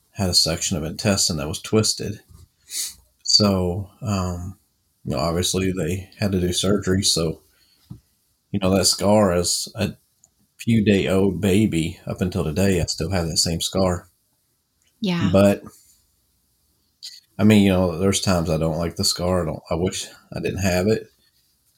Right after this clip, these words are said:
Speaker 1: And then there's times that I know if I didn't have that scar, I wouldn't be here.
Speaker 2: Right.
Speaker 1: You know, it was life-saving.
Speaker 2: Yeah.
Speaker 1: It was life-changing. So, um,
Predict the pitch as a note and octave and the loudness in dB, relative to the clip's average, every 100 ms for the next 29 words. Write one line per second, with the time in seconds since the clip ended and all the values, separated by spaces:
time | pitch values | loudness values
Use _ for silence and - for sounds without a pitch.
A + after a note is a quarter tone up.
0 | - F2+ F2+ E2+ F2 - F#2+ F2 E2+ D#2 | -8 -2 -2 -2 -4 -4 -2 0 0 0
1 | D2+ D#2+ F2 E2+ E2 F2 - - - - | 0 0 0 0 0 -4 -8 -14 -8 -6
2 | D#2+ F2+ D#2+ F#2 C#2 B1+ - E2+ D#2+ E2 | -2 -2 -2 -4 -4 -2 -4 -2 -4 -4
3 | F2 - - G2+ F2+ D2+ F2 F2 C#2 D#2 | -8 -20 -10 -4 -4 -2 -4 -4 -6 -8
4 | - _ _ F#3 D#3+ D#3 _ _ - F2 | -12 _ _ -8 -6 -8 _ _ -8 -4
5 | D#2+ E2 E2 - E2 E2+ - F#2 F2+ - | 0 0 0 0 0 0 0 0 -2 -4
6 | E2+ - - _ _ _ _ - F3 - | -6 -8 -12 _ _ _ _ -12 -10 -10
7 | _ - - D#2+ E2+ F2 - G2+ F#2 F2 | _ -12 -8 -2 0 -2 -4 -2 0 -2
8 | D2 D#2 - _ _ _ _ _ _ _ | -4 -6 -10 _ _ _ _ _ _ _
9 | _ - - G2+ F2+ E2 E2 D#2 D#2+ F2+ | _ -8 0 2 2 -2 -2 -4 -4 -6
10 | F#2 | -10